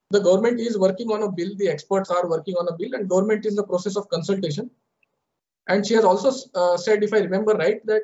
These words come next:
somewhere, sometime this year, uh, there might be an attempt to, uh, work out a crypto, uh, bill, uh, a block, uh, blockchain or a crypto asset, cryptocurrency regula-, regulatory bill. So we should, uh, wait to await.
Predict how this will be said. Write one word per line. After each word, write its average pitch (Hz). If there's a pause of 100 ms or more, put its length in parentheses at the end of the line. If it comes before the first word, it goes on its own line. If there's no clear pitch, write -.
somewhere, 208
sometime 214
this 196
year, 190 (640)
uh, 180
there 185
might 214
be 220
an 220
attempt 226
to, 226
uh, 165
work 185
out 202
a - (160)
crypto, 208
uh, 160
bill, 147 (440)
uh, 156
a 156
block, 160
uh, 151
blockchain 160
or 170
a 180
crypto 175
asset, 151 (400)
cryptocurrency 170
regula-, 147
regulatory 147
bill. 127 (840)
So 269
we 220
should, 247
uh, 214
wait 233
to 247
await. 220